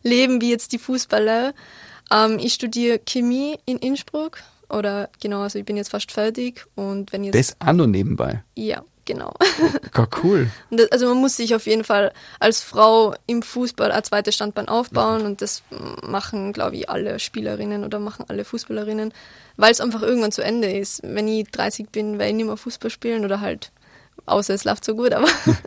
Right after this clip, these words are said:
Speaker 1: <laughs> ähm, und dann braucht man einfach einen Plan B und da muss man sich nebenher schon eine Ausbildung, also muss man schon eine Ausbildung machen.
Speaker 2: Aber jetzt Chemie ist jetzt auch eher so,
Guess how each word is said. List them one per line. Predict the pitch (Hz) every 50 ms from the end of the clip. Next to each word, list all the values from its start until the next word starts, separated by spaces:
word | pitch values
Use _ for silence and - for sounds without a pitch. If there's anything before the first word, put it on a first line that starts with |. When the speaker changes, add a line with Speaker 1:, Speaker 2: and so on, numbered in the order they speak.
| - - -
Speaker 1:
<laughs> | 466 587 - - - - - - _
ähm, | - 214 208 214 214 202
und | 208 208 -
dann | 190 185 208 208
braucht | - 196 190 - -
man | - -
einfach | 196 202 - 202 -
einen | 214 202
Plan | - 208 202 196 202 196
B | - 196 202 202
und | 196 202 196
da | 208
muss | 202 202 202 -
man | 208 208
sich | - 208 - -
nebenher | 226 208 202 202 208 214 208
schon | 208 - 226 214 214 214 214 - _ _ _
eine | - - - -
Ausbildung, | 208 208 - - 190 208 214 214 - - 247 233 226 - _ _ _ _ _
also | 214 - 220
muss | 220 208
man | - 220
schon | - 220
eine | 220 -
Ausbildung | 220 233 - - 240 226 220 220
machen. | 226 240 - - -
Speaker 2:
Aber | - 123 135 - 143
jetzt | 131 117 -
Chemie | - 127 110 113 147 185 196
ist | 175 -
jetzt | - - -
auch | 104 143 92
eher | 131 139 143 135
so, | 120 - 131 123 123 127 -